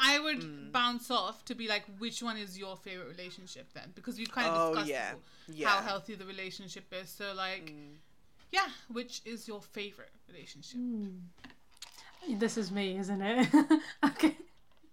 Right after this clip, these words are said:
Speaker 1: It's,
Speaker 3: Um,
Speaker 1: anyone can go. I don't mind. Belle?
Speaker 3: uh,
Speaker 1: Mira?
Speaker 3: I guess, um, I like that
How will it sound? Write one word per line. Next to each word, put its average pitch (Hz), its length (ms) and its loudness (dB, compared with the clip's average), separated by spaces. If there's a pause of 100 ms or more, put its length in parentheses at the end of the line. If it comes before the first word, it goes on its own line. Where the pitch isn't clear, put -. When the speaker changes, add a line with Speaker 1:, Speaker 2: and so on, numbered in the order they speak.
(2500)
Speaker 1:
It's, 330 200 2
Speaker 3:
Um, 330 80 6
Speaker 1:
anyone 330 340 6
can 247 140 2
go. 220 320 4 (160)
I 214 120 0
don't 214 120 -2
mind. 175 260 -6 (1120)
Belle? 226 160 2
Speaker 3:
uh, 208 600 4 (100)
Speaker 1:
Mira? 240 300 -2 (1300)
Speaker 3:
I 262 100 6
guess, 339 580 4
um, 269 500 2 (1600)
I 269 500 8 (480)
like 262 600 2 (160)
that 202 560 2